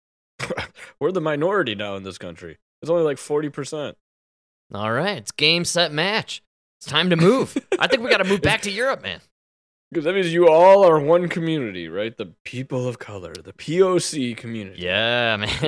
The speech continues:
Speaker 2: the
Speaker 1: Is now
Speaker 2: P O C.
Speaker 1: sixty percent of this country.
Speaker 2: <laughs> Oh, yeah.
Speaker 1: All right.
Speaker 2: That's right. Good deal. Good. It's good for all us white guys. <laughs> Everyone's excited for
Speaker 1: Yeah,
Speaker 2: the
Speaker 1: this is
Speaker 2: future.
Speaker 1: really fun.
Speaker 2: We're already there. We can't get jobs now, all right? So pretty soon, it's the gulags for the rest of us.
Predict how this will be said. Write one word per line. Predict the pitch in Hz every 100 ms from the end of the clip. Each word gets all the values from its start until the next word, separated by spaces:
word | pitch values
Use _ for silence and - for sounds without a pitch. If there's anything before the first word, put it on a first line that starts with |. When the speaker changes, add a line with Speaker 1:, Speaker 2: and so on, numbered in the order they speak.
| 143
Speaker 2:
the | 147
Speaker 1:
Is | 113 117
now | 113 - 120
Speaker 2:
P |
O | 117
C. | 165
Speaker 1:
sixty | 156 170 -
percent | 165 156 139 151 151
of |
this | 139 -
country. | 139 151 175 196 185
Speaker 2:
<laughs> | - -
Oh, | 165
yeah. | 160 - 107 - _ _ _ _ -
Speaker 1:
All | 85 147
right. | 123 - _ _ _ -
Speaker 2:
That's | 87
right. | 87 107 156 - _ _ _ _ _ _ _ _ _ _ _ _
Good | 113 160
deal. | 147 226 107 -
Good. | 220 -
It's | 185 -
good | 240
for | - 220
all | 214 214
us | 196 156
white | 190 214
guys. | 170 131 107 82 - - _ _
<laughs> | _ 127 -
Everyone's | 180 175 190 196 214 220 196
excited | 190 - 185 190 175
for | 185
Speaker 1:
Yeah, |
Speaker 2:
the | 113
Speaker 1:
this | 131
is |
Speaker 2:
future. | 131 147
Speaker 1:
really | 123 120 110
fun. | 120 110 101 107
Speaker 2:
We're | 147
already | 233 240
there. | 214 226 208
We | 165
can't | 196 202
get | 202 185
jobs | 185 185 190 139
now, | 113 107 120
all | 131 123
right? | 147 156
So | 151 135
pretty | 139 196 196 190
soon, | - 190 165
it's | 131
the | 147
gulags | 127 180 165 120 123
for | 127
the | 123
rest | 131 135 104
of | 80
us. | _